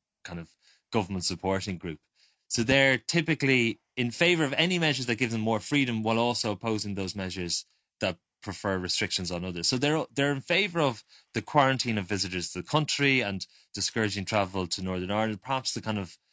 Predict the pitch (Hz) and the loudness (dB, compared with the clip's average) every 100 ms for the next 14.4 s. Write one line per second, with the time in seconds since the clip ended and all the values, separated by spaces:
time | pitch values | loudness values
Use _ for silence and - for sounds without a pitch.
0 | _ _ _ 98 123 113 104 101 95 107 | _ _ _ -6 -2 0 0 0 2 0
1 | 107 110 113 120 113 113 120 120 - 117 | 0 -2 -6 -6 -2 0 0 -2 -2 0
2 | 123 123 - 110 101 - _ _ _ _ | 2 2 0 0 0 -6 _ _ _ _
3 | 117 107 120 110 98 104 104 95 95 113 | -6 2 4 4 4 2 2 2 4 4
4 | 107 107 92 87 107 107 101 95 110 123 | 4 2 -2 -4 -4 -2 -4 -2 2 4
5 | 120 113 - 107 95 85 101 90 87 85 | 2 -2 -4 -4 -4 -4 -8 -6 -4 -4
6 | - 107 101 90 85 82 80 - - 95 | 0 -2 -2 -4 -6 -10 -14 -12 -10 -8
7 | - 76 _ _ _ - 123 98 90 123 | -10 -14 _ _ _ -2 0 0 -4 -4
8 | 127 143 131 127 120 101 101 104 104 104 | 2 4 4 0 -4 -8 -4 0 2 2
9 | 101 95 90 - 127 117 - 104 95 113 | 2 -2 -6 -2 0 0 -4 -6 -8 -2
10 | 107 104 107 95 87 - - _ _ - | -2 0 -2 -2 -4 -8 -10 _ _ -2
11 | 127 120 117 110 110 104 98 90 - - | -2 0 0 4 4 2 0 0 -4 -4
12 | _ _ _ _ 131 117 147 151 147 - | _ _ _ _ 0 4 2 2 0 -6
13 | - _ - 113 113 113 - 110 98 98 | -8 _ -6 -4 -2 -4 -6 -4 0 2
14 | 107 120 113 101 | 2 0 -2 -6